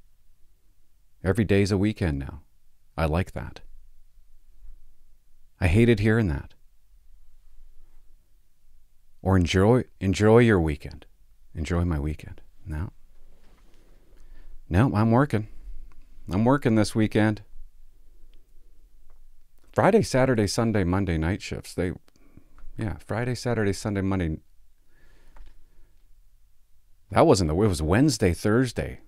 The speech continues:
Friday, Saturday. That really sucked.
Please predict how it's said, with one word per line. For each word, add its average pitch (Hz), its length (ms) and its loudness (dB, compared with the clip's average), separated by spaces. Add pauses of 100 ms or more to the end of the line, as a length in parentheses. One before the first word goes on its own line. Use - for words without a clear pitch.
(140)
Friday, 139 400 -6
Saturday. - 600 -10 (920)
That 92 160 0
really 78 240 -4
sucked. - 460 -12